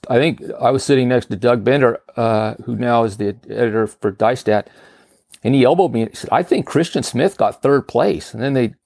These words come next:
showed the, the the results up there on the scoreboard, and damned if he didn't. And, uh, as an Oregon writer, that probably resonated with me more 'cause all three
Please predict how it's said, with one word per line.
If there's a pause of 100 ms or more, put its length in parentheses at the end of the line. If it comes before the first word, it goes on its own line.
showed
the, (640)
the (420)
the
results
up
there
on
the
scoreboard,
and (100)
damned
if
he
didn't. (260)
And, (500)
uh, (280)
as
an
Oregon (120)
writer,
that
probably
resonated
with
me
more
'cause
all
three